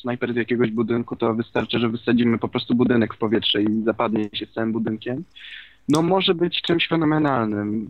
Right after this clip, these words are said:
W-, korzystanie z pojazdów, tak jak we wszystkich ser-, y, grach z serii Battlefield, też oczywiście, e, plusuje w grze. Tak więc, no, jeżeli chodzi o to, dobry multiplayer, podobno s-, solidny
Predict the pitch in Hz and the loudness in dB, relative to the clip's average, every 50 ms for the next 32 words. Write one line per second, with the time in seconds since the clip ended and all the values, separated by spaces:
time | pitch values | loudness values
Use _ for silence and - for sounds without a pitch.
0 | - - 131 123 123 127 127 127 - - 156 139 139 139 - - 156 151 143 143 | -8 -8 -6 -6 -4 -4 -4 -4 -4 -2 -2 -2 -2 -2 -2 0 0 2 0 0
1 | - - 151 143 147 143 135 131 131 - - 135 135 - - 139 131 - - 131 | -2 0 2 2 4 2 2 0 -4 -4 -6 -6 -6 -2 -2 -2 -2 -2 -4 -6
2 | 123 131 131 - - 139 - - 131 123 - - - - - 127 123 117 - - | -4 -2 -2 -2 -2 -4 -2 -2 -4 -4 -4 -10 -20 -4 -2 0 2 2 2 2
3 | 123 120 117 117 113 113 120 117 107 131 120 117 - - - - - 123 123 117 | 2 2 2 2 2 2 2 2 2 2 2 0 -2 -4 -8 -2 0 0 2 2
4 | 113 110 113 - - 117 107 - - 120 117 117 113 - - _ _ _ _ _ | 2 0 0 0 -2 -4 -6 -4 -4 -2 -2 -2 -4 -8 -14 _ _ _ _ _
5 | _ _ _ _ _ - - - 135 - - - - - 117 110 - - - 113 | _ _ _ _ _ -4 -2 -2 -2 -2 -4 -8 -8 -8 -6 -6 -6 -6 -4 -2
6 | 110 110 110 110 113 117 110 - - 107 107 104 107 107 107 107 110 - _ _ | -2 -2 -2 -2 -4 -4 -6 -6 -6 -4 -4 -2 -2 -2 -4 -6 -8 -10 _ _
7 | - 131 123 123 - - - 123 117 110 107 117 131 151 180 180 - 131 127 131 | 2 2 2 4 4 2 4 4 6 6 6 4 2 0 -2 -4 -6 -6 -8 -8
8 | 123 - 127 123 127 127 127 139 151 190 - - _ _ _ - - - - - | -6 -4 -4 0 2 2 2 2 2 0 -4 -8 _ _ _ -20 -20 -20 -20 -20
9 | - - - - _ _ _ _ _ _ _ - 160 151 151 160 165 170 160 - | -20 -20 -20 -20 _ _ _ _ _ _ _ -2 -2 2 4 4 4 4 2 2
10 | - 180 175 170 175 165 170 170 160 170 - 180 165 143 160 - 151 156 - - | 2 4 4 4 4 4 2 0 0 0 0 0 0 0 0 0 0 0 0 0
11 | 165 156 156 151 151 151 143 139 156 151 151 156 160 160 160 151 - - - - | 2 2 2 2 2 2 2 2 0 0 0 0 -2 -2 -2 -4 -4 -8 -12 -14
12 | 151 - 147 143 143 147 156 160 165 - _ 160 143 156 147 151 147 143 143 - | -10 -4 0 2 4 4 4 2 0 -4 _ -2 -2 0 0 0 -2 -2 -4 -8
13 | - - - - 127 127 131 - - 156 147 139 139 135 139 135 135 131 143 | -14 -20 -12 -8 -6 -6 -6 -2 -2 0 2 2 2 4 4 4 4 2 2